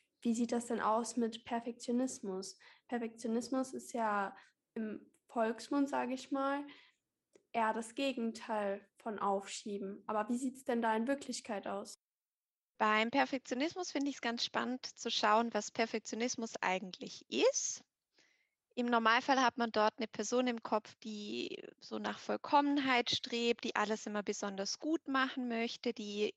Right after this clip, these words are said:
Speaker 2: ja keine Fehler machen will. Und hier aber vielleicht noch zu bedenken, dass es verschiedene Formen gibt von Perfektionismus. Also Hewitt und Flett, zwei Psychologen, die haben das untersucht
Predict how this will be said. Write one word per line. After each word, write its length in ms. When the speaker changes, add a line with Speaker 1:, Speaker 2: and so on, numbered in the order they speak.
Speaker 2:
ja 460
keine 340
Fehler 480
machen 460
will. 200
Und 440
hier 200
aber 160
vielleicht 440
noch 140
zu 160
bedenken, 640
dass 220
es 140
verschiedene 460
Formen 520
gibt 240
von 180
Perfektionismus. 1300
Also 200
Hewitt 420
und 160
Flett, 380
zwei 200
Psychologen, 580
die 80
haben 100
das 180
untersucht 760